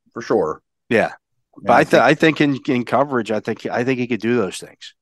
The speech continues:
Speaker 1: Mm-hmm.
Speaker 2: And again, you don't need him to play right away. You could just use him as your, your fastball off the edge at times
Speaker 1: Right, right.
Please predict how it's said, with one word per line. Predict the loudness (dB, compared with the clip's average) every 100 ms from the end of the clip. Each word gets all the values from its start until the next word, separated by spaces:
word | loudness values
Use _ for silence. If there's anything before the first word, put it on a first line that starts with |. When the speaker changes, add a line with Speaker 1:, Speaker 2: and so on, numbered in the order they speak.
| -16
Speaker 1:
Mm-hmm. | -10 -6 -2
Speaker 2:
And | 2
again, | 6 6
you | 8
don't | 6 6
need | 6
him | 6
to | 2
play | 2 4
right | 4
away. | 4 2
You | 2
could | -2
just | 0 0 4
use | 4 4
him | 0
as | -4
your, | -4 -6 -8 _ _ _ -6
your | -4
fastball | 0 2 2 0 -4 -2
off | -4
the | -4 -4
edge | -4 -6 -14 -10
at | -10 -2
times | 0 0 -2 -2
Speaker 1:
Right, |
right. | -2